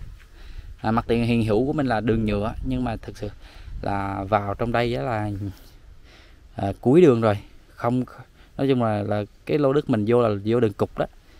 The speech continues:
nhưng mà ra chút xíu đây nè, ra chút xíu này gặp ngã ba rồi nè. Đó, gặp ngã ba rất là gần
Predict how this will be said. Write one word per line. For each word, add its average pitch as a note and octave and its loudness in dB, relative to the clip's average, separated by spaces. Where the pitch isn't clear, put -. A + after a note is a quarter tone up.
nhưng A2+ -4
mà G#2+ -2
ra G#2+ 2
chút C3+ -8
xíu C#3+ -2
đây C#3 -6
nè, G#2+ -10
ra A2+ -2
chút C3 -10
xíu D3 -6
này C3+ -4
gặp G#2 -8
ngã G#2+ -8
ba G#2+ -4
rồi G#2+ -8
nè. G2+ -12
Đó, A#2+ -10
gặp A2 -4
ngã A2+ -2
ba A#2+ 2
rất D3 -4
là C3+ -4
gần G#2+ -2